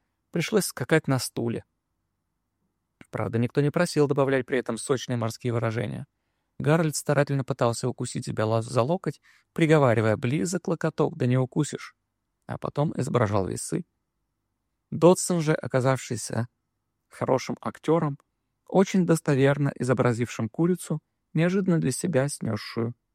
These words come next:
яйцо. «Что сделать этому фанту?» Веселясь, Эмилия вытащила из мешочка браслет. «Этому...»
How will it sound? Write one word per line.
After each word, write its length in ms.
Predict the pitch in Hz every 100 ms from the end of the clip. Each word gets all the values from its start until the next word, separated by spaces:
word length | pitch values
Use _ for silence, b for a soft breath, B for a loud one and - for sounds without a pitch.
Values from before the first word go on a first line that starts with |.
| -
яйцо. 480 | 110 - - - - _ _ _ _ _ _ _ _ _ _ _
«Что 420 | - - - 143
сделать 480 | 139 147 147 147 - _
этому 400 | - 160 - -
фанту?» 540 | - - - - - 143 _ _ _ _
Веселясь, 580 | - 117 110 107 127 - -
Эмилия 320 | 117 123 127
вытащила 420 | 123 - - 131
из 100 | 120
мешочка 380 | 123 - - 113
браслет. 440 | - - - - _ _ _ _ _ _ _ _ _ -
«Этому...» 1900 | 101 101 - 139 170 196 196 190 190 185 180 180 175 175 175 170 165 160